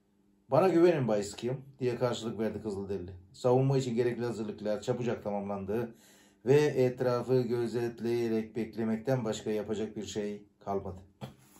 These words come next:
Golden Mountain güney eteklerini görecek biçimde kanalın önüne de adamlar yerleştirildi. Aralarında durumdan haber olmayan kimse yoktu.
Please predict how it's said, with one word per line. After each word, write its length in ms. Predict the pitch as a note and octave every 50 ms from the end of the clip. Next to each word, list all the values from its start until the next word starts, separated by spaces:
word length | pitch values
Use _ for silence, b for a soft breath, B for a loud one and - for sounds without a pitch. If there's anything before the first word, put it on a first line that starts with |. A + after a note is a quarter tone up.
| _ b b b b b b b b b b b b b b b b
Golden 260 | - F3 G#3 G3+ F#3
Mountain 640 | D3 C3+ A#2 A2+ A2+ G#2+ G#2+ B2+ C#3+ D#3 D3+ C#3 A#2
güney 380 | A2 A#2 B2 C#3 D3 C#3+ B2+ A2
eteklerini 1000 | G#2+ A#2 G#2+ F#2+ - G#2 G#2+ G#2+ G2+ G#2+ G#2 G#2 G#2 G#2+ A2+ B2 C3 C3 C3 - - - - _ _ A2
görecek 500 | A2 A2+ A2+ A#2+ A2+ G2+ B2+ C3+ C3 A#2
biçimde 500 | A2+ - - G2+ F#2+ G#2 A2 A#2 A2 -
kanalın 440 | B2 B2 C3+ D#3 E3 D#3 C#3+ C#3+
önüne 440 | D3 A#2 A#2 A2+ A2+ A2+ B2+ C3 A#2
de 240 | A#2 A2 A2 A2+ G#2+
adamlar 460 | - A2 B2 A#2 A2 A2 G#2+ A2 A2+
yerleştirildi. 760 | A2+ A2 G#2+ G#2 G#2 G2 G2 F#2 - - F2 E2+ E2+ E2+ - _ _ _ _ _ b b b b b b b b b b b b -
Aralarında 560 | D3+ E3 F3 E3+ E3 D#3 D#3 D3+ D3 D3 C3+
durumdan 320 | C#3+ C3+ C3+ C3 C3 C3
haber 240 | B2+ B2+ A#2+ B2+ B2
olmayan 360 | B2 B2 A#2+ A#2+ A#2 A2 A2
kimse 260 | A2 B2 A2+ A2 A#2
yoktu. 320 | C3 D3+ E3 - - A#2